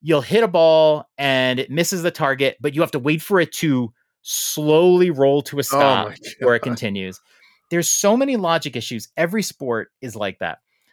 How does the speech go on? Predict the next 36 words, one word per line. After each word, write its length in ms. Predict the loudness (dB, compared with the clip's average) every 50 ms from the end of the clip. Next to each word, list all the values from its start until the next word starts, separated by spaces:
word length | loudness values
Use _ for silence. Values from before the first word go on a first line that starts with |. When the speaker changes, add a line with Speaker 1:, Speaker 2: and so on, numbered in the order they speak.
| _ _ _
Speaker 1:
And 180 | -4 -2 0 2
then 160 | 2 2 0
some 180 | 0 -2 -2 0
of 60 | 0
the 60 | -2
sports 340 | -4 -2 0 0 0 0 0
like 160 | -2 -2 -4
cricket, 460 | -6 -4 -4 -2 0 2 0 0 0 _
like, 220 | -6 -6 -6 -6 -6
you're 140 | -6 -4 -4
not 140 | -4 -4 -4
actually 380 | -4 -6 -6 -6 -6 -6 -6 -6
playing 500 | -6 -4 -2 0 0 0 0 -2 -4 -6 -6
a 80 | -6 -6
game 320 | -6 -6 -6 -6 -6 -8
of 140 | -10 -12 -12
cricket. 400 | -10 -10 -8 -6 -6 -8 -8 _ _ _ _ _ _ _ -8
You 80 | -6 -4
just 180 | -4 -4 -4 -2
have 120 | -4 -4
a 60 | -4 -2
bat 360 | -2 0 0 0 -2 -2 -6 _ _ -6
and 100 | -4 -4
a 40 |
ball 260 | 0 2 2 2 2 2
comes 280 | 0 -4 -4 -2 -2
at 200 | -2 -4 -4 -6
you 140 | -8 -8 -8
from 180 | -6 -6 -6 -4
off 160 | -4 -6 -6
screen 400 | -10 -12 -10 -8 -8 -8 -8 -8
and 140 | -8 -8 -8
you 80 | -6
just 160 | -8 -10 -10
hit 180 | -8 -6 -4 -4
it 180 | -4 -6 -8